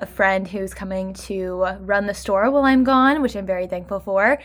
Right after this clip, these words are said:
Um, but yeah, I'm so excited. We have lots of fun things planned. We're going to Waco, I know, one of the days. Um, I'm planning on getting my first official real pair of cowgirl boots,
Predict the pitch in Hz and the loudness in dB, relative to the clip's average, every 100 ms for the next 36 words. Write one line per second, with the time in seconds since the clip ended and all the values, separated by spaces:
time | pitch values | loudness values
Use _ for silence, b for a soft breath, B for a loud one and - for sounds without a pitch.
0 | B B - 208 202 185 185 233 269 208 | B B -2 2 4 2 -2 2 4 4
1 | - 269 262 - 226 277 - 214 185 190 | 4 2 2 2 2 2 4 4 4 4
2 | 196 196 180 196 190 185 190 185 185 220 | 2 0 2 2 2 -2 -2 0 -2 -4
3 | 214 220 220 - 196 180 185 220 B B | -4 -2 -4 -4 -4 -2 -2 -2 B B
4 | - 208 202 202 202 196 214 196 190 196 | -6 -2 2 2 0 -6 -6 -4 0 0
5 | 208 226 226 226 220 220 220 214 208 202 | 2 4 4 4 4 4 2 0 -2 0
6 | 196 196 190 190 185 b b b - 196 | 2 4 2 0 -8 b b b -2 0
7 | 190 - 226 226 - 285 294 349 302 285 | 0 2 0 0 0 2 2 2 2 2
8 | 254 247 233 254 254 269 - 240 - 254 | 4 2 0 0 0 0 -6 -4 -2 0
9 | 277 247 233 247 247 - 226 233 233 - | 0 0 2 2 2 -2 0 0 0 -2
10 | 214 240 240 262 269 269 | 0 0 4 4 4 0